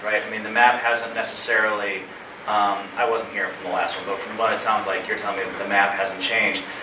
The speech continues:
But there have been a lot of gives in terms of the language, in terms of what the, the company is willing to do, um, to address concerns that I understand were brought up by the fiscal court.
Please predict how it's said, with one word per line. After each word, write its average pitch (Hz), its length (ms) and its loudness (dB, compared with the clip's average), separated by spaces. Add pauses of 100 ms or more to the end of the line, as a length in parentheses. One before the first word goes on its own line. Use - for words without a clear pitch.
(140)
But - 80 -2
there 127 120 10
have 160 280 12
been 139 120 8
a 120 60 6
lot 120 240 8
of - 100 -6
gives 120 380 0
in 104 60 -14
terms 110 340 -6
of 101 60 -10
the 101 80 -12
language, 98 360 -4
in 101 60 -10
terms 104 300 -2
of - 100 -8
what 110 160 -2
the, 101 340 2 (140)
the 95 320 -2
company 110 320 -2
is 95 140 -4
willing 104 260 -2
to 95 220 -8
do, 98 340 2 (480)
um, 95 400 2 (640)
to 113 200 0
address 98 380 6
concerns 117 460 2
that 101 80 -2
I 107 60 6
understand 104 380 2
were 95 120 -4
brought 101 180 8
up 98 140 4
by - 80 2
the - 80 -2
fiscal 101 340 -6 (160)
court. 90 280 2